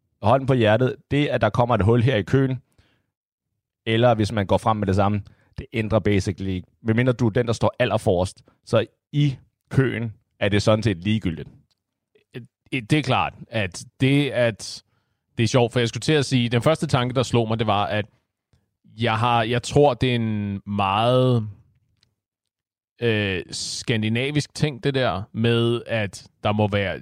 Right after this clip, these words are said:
Speaker 2: du ved, nul, ingen huller i osten, eller hvad det var, man kaldte det i børnehaven, du ved, når vi, når man skulle gå på ræd og
Speaker 1: Kaldte man
Speaker 2: række.
Speaker 1: det der?
Speaker 2: Ja, ja, der,
Speaker 1: Okay.
Speaker 2: du ved, "Der er huller i osten," var der så en, der
Speaker 1: <laughs>
Speaker 2: råbte, fordi der var nogen, der slaggede og var ved at
Speaker 1: Ah.
Speaker 2: sakte bagud. Øhm, så du ved, så,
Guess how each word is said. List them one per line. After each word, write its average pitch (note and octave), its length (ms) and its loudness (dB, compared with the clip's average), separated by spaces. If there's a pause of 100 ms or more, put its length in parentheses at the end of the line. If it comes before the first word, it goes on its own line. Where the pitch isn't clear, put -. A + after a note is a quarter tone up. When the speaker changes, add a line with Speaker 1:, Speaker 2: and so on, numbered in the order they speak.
(100)
Speaker 2:
du G#2 80 2
ved, F#2 140 -4
nul, C3 400 6
ingen C#3 200 0
huller B2 280 4
i A2+ 160 2
osten, G#2+ 540 -4
eller E2 120 -8
hvad F#2+ 120 -6
det F#2 80 -8
var, F#2 120 -2
man F#2 200 -8 (100)
kaldte G2 200 -4
det G#2 60 -4
i G2 60 -2
børnehaven, F2+ 540 -2
du F2 60 -10
ved, D#2+ 140 -8
når F2+ 80 -10
vi, F#2 320 -10
når F2+ 120 -8
man F2+ 120 -8
skulle F2+ 240 -6
gå F#2 260 0
på F#2 220 -6
ræd F#2 200 -2
og A2 60 2
Speaker 1:
Kaldte F#3+ 140 4
man A3+ 60 0
Speaker 2:
række. A3 140 0
Speaker 1:
det G#3 80 -2
der? A#3+ 80 -2 (300)
Speaker 2:
Ja, D3 120 4
ja, A2 80 0
der, A2+ 140 0
Speaker 1:
Okay. A2+ 100 0
Speaker 2:
du G#2+ 60 0
ved, A2 80 -4
"Der B2+ 120 -2
er E3 140 2
huller F#3 260 4
i E3 80 0
osten," D3+ 260 -4
var B2 80 -2
der A#2 60 0
så A2+ 60 2
en, A2+ 120 2
der G#2+ 60 6 (100)
Speaker 1:
<laughs> F2+ 40 2
Speaker 2:
råbte, A2 300 -2
fordi G2+ 200 -4
der G2 100 -4
var F#2+ 80 -2
nogen, G2 200 -6
der F#2+ 220 -2
slaggede F#2 640 -6
og F2 260 -6
var B2 200 -2
ved G2+ 80 -2
at F#2 60 -4
Speaker 1:
Ah. G2 60 -2
Speaker 2:
sakte G2 320 -2
bagud. F#2+ 300 -2 (760)
Øhm, G#2 720 -2 (920)
så A2 200 0
du A2 120 -2
ved, A2 140 0
så, G#2+ 200 -4